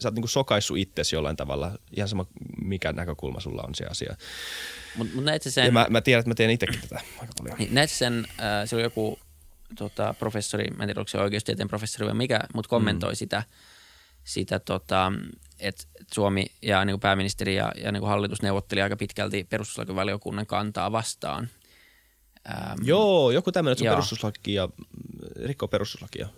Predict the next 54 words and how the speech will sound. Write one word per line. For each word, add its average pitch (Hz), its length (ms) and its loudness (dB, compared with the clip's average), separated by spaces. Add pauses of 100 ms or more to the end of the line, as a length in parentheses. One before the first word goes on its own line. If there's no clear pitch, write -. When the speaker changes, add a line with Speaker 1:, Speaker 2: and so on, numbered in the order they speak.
Speaker 2:
Joo, 101 260 4 (160)
se, - 200 -2
se, 165 120 -8
ja, 107 220 4
Speaker 1:
Voit 123 140 2
sä 131 60 4
Speaker 2:
ja 123 40 6
Speaker 1:
avata 92 260 0
tätä? 95 180 -6 (180)
Speaker 2:
No, 120 140 0
mä 123 280 2
luin 143 280 2
sen 123 220 2
vaan 123 200 4
lyhyesti, 117 500 2
mut 101 160 -4
se 107 100 2
idea 107 200 4
oli 98 120 2
vissiin 101 300 -2
siinä, 101 300 0
että 95 160 -4
ne, 95 80 -4
niinku, 95 280 -2
aika 104 220 2
usein, 101 460 2 (460)
<laughs> - 480 -6
tai, 104 120 4
niinku, 101 160 2
jos 101 100 0
sulla 98 100 2
on 104 40 0
perustuslakivaliokunta, 104 880 0
joka 92 140 0
ehdottaa 101 400 2
jotain, 92 400 0
niin 95 180 0
Speaker 1:
Joo. 104 200 -2 (280)
Speaker 2:
sen 98 180 0
mukaan 95 360 2
ollaan 92 260 2
menty. 92 500 0 (200)
Se, - 120 -8 (100)
se - 100 -8
on, 98 60 -4
niinku, 92 240 -4 (520)
silloin 92 260 -2
aika, 98 200 2
niinku, 98 240 -2 (200)
iso 107 180 0
mandaatti, 101 520 2
aika 95 120 -4
kova 92 180 0
mandaatti, 95 640 0